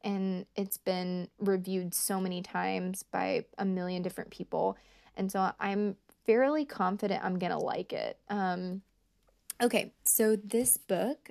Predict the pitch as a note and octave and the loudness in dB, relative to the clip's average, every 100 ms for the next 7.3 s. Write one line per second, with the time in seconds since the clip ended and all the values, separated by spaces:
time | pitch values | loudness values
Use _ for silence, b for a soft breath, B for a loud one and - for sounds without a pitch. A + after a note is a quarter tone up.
0 | - G3 F#3+ F#3 F3+ F#3 F#3+ F#3+ G3+ F#3+ | -4 -2 0 0 -2 -2 -2 -2 -4 -2
1 | G3 F#3+ G3 F#3+ - F#3 - - F#3+ F#3 | 0 0 -2 -6 -4 -4 -4 -6 -4 0
2 | A3 A#3+ - B B B B B B - | 0 0 -6 B B B B B B 0
3 | A#3 C4+ D4 D#4 D#4 A3+ G#3+ G3+ G3 - | 2 2 0 -2 -2 0 0 0 -2 -2
4 | A3+ A3+ A3+ G3+ - G3+ G3 G#3 G#3 G3 | -2 2 2 2 -2 2 4 4 4 4
5 | F#3+ F#3+ G3+ - G3 F3+ F#3 G3 F3+ G3 | 4 2 0 -2 -2 -2 -2 -4 -2 -2
6 | F3+ G#3+ G3 G#3 G#3 G#3 - A3 G#3+ - | -2 -4 -2 0 0 -4 -2 -2 -2 -4
7 | - G3+ | -2 -4